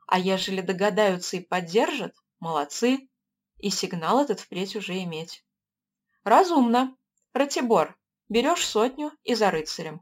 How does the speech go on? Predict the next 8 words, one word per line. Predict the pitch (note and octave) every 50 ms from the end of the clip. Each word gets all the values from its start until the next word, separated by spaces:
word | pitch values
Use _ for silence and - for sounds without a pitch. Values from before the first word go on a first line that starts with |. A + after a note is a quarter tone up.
| _ -
в | F3 F3+
лощину. | G3+ G#3 G#3 G#3 - - - - - - F3+ - _ _ _ _ _ _ _ _ _ _ _ _ _ _ _ _ -
Как | - A3+ A3+ A3+
мы | A3+ A3 A3
бой | G3 A3 A3 A3
завяжем, | A3 A#3+ A#3 A#3+ C4+ D4+ F4+ F#4+ C#4 A3+ F#3 E3+ - _ -
не | F3 E3+ F3
зевай, | F#3 B3 C#4 C#4 A3+ F#3+ G3+ A3 -